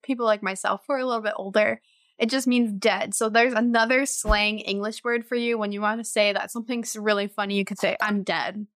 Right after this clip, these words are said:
It means I'm dying 'cause it's so funny. A lot of times I was looking through my text messages on my own phone. If you just wanna say, "Cool, great," we often in English say just, "Nice, nice." It means,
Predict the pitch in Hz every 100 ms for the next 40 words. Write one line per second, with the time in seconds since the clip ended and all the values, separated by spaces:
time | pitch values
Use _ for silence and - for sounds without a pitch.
0 | _ - 220 240 226 214 214 202 170 185
1 | 202 190 - - - - - 220 - 247
2 | 262 277 330 320 339 330 339 320 220 220
3 | 254 294 285 285 262 254 - 247 - 240
4 | 240 233 247 233 - - 202 208 208 202
5 | - 247 302 - 208 202 240 - _ _
6 | _ _ - 320 311 294 294 - 277 277
7 | 262 - 240 233 226 - 320 311 311 294
8 | 294 294 - 226 240 240 247 247 233 -
9 | _ - 214 247 - - 320 - 403 392
10 | - 220 233 269 285 - 220 214 208 220
11 | - - - 349 202 - - - _ _
12 | _ _ _ - 302 - - - 214 220
13 | 220